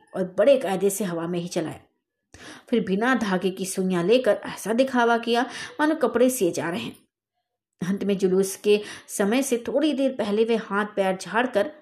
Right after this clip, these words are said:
निबट गए, मानो बड़ा भारी किला फतेह कर डाला हो। उन्होंने संदेशवाहक से कहा कि "देख नहीं रहे हो, कपड़े तैयार हो गए हैं, राजा साहब को सूचना दो।" संदेशवाहक तुरंत जाकर राजा को खबर दे आया,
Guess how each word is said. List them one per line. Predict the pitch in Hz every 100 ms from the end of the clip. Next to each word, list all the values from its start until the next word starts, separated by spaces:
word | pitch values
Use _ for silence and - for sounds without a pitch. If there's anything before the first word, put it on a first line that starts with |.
| _
निबट | 196 202 180 -
गए, | - - _ _ _ _ _ _ _ - - -
मानो | 294 349
बड़ा | 269 247 294
भारी | 254 220 226
किला | 226 202
फतेह | 202 165 165
कर | 170 170
डाला | 160 143
हो। | - - _ _ _ _ _ _ - -
उन्होंने | 196 196 190
संदेशवाहक | 185 180 180 175 165 165
से | -
कहा | 165 170 269 - - - -
कि |
"देख | 220 277 370
नहीं | 311 392
रहे | 453 381
हो, | 226 -
कपड़े | 180 220
तैयार | 226 208 226 269
हो | 254
गए | 214
हैं, | 180 165 -
राजा | 175 180
साहब | 180 180 180
को | 185
सूचना | - 330 254 202
दो।" | - - _ _ _ _ _ _ _ _ _ _ - - - _ -
संदेशवाहक | 339 359 370 370 370 381
तुरंत | 233 294 302
जाकर | 294 285 294
राजा | 208 185 185
को | 175
खबर | - 180
दे | 226 247
आया, | 233 226